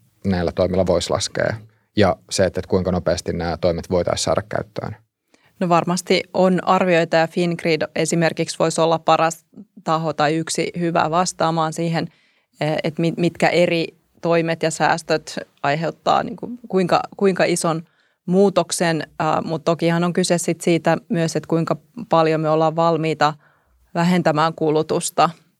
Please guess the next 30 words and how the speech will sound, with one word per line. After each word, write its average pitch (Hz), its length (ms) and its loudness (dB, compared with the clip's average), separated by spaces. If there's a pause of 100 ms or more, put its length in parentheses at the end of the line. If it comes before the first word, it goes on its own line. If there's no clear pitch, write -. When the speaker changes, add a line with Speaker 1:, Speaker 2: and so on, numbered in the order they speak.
(480)
Speaker 2:
Ja, 165 300 0 (100)
ja 160 160 0
siinä, 165 320 2
niin 160 140 0
kuin, 160 180 -2 (100)
on 170 180 0
toki 160 220 -4
se, 156 180 2
äh, 160 100 0 (1160)
ristiriitainen 170 800 0
puoli, 185 300 4
että 165 240 -4
se 160 200 0 (500)
kulutuksen, 170 560 0
sähkön, 165 540 -2 (100)
äh, 151 180 -4
käytön 160 300 0
vähentäminen 151 720 0
olisi, 165 460 0 (420)
olisi 175 420 0 (140)
toki 156 420 0 (240)
myös - 300 -2
ilmaston 190 400 4
kannalta 165 520 0 (520)
hyvä 165 260 2
asia 160 420 2
silloin, 175 420 2
kun, 156 320 -2
kun 160 140 -6
se 156 140 -2